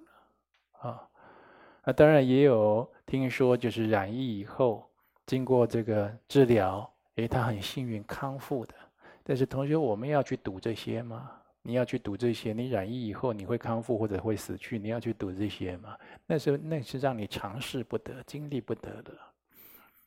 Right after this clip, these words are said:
对不对？所以我们应该多忏-，多忏悔，多行善，然后呢，能够随喜来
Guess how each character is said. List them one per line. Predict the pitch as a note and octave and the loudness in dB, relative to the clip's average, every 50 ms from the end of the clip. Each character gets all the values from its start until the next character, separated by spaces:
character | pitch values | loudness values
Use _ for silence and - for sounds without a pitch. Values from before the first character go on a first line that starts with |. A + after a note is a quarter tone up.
| _ _ _ | _ _ _
对 | - C3+ C3+ | 4 6 6
不 | C3+ | 6
对？ | B2 C3 C3+ C3 - _ - - - - - - | 6 4 2 0 -2 _ -20 -20 -20 -20 -20 -18
所 | - - E3 D#3 | -4 4 6 6
以 | |
我 | E3 D#3+ B2+ G#2 | 6 6 4 2
们 | F#2+ G#2 A#2 C3+ | 0 -2 -4 -4
应 | D3+ D#3 | -4 -2
该 | C#3+ C3+ B2 | 0 0 0
多 | A#2+ - B2 A#2 | 2 0 -2 -2
忏-， | - - - - E3+ C3+ G#2+ G#2 - _ _ | -2 -4 -6 -6 -6 -6 -6 -8 -12 _ _
多 | _ - B2+ | _ 4 4
忏 | B2+ - - F3 D#3+ | 4 2 0 0 0
悔， | B2 G#2 - G#2+ F#2+ F2 E2 - _ _ _ _ _ _ _ _ _ _ _ _ _ _ _ _ _ - _ | 0 -4 -6 -8 -10 -10 -12 -14 _ _ _ _ _ _ _ _ _ _ _ _ _ _ _ _ _ -12 _
多 | - C3+ C3 | 6 8 8
行 | B2+ - - - - G2+ G2 G#2 A2+ | 8 6 2 -4 -6 -6 -6 -6 -6
善， | - - D#3+ C#3+ B2+ - _ _ _ _ _ _ _ _ _ _ _ _ - _ _ _ | 0 0 0 0 0 -6 _ _ _ _ _ _ _ _ _ _ _ _ -20 _ _ _
然 | - D3+ B2+ B2 A#2+ | -6 0 2 2 2
后 | A2 C3+ B2+ | 4 4 4
呢， | A#2 A2 G#2 G#2 - _ - - - - - - - - - - - - - - - _ _ _ _ _ _ _ _ _ _ | 4 4 0 -2 -6 _ -20 -20 -20 -20 -20 -20 -20 -20 -20 -20 -20 -20 -20 -20 -20 _ _ _ _ _ _ _ _ _ _
能 | _ A#2+ C3 C3+ D#3 E3 | _ 0 0 2 4 10
够 | F3+ F3 D#3 C3+ - - - - - - _ _ _ _ _ _ _ | 12 12 12 12 10 4 -6 -18 -20 -20 _ _ _ _ _ _ _
随 | - - - C#3 C3 C#3 F3+ | -10 0 4 6 6 6 6
喜 | - - - A2 G2+ G2 G#2 C#3 F#3+ - _ _ _ _ _ _ _ _ _ _ | 2 0 -6 -6 -6 -6 -8 -10 -12 -18 _ _ _ _ _ _ _ _ _ _
来 | G#2+ G#2+ A2 A2 A2 A#2 B2 D#3 | -4 -2 0 0 0 -2 -2 -4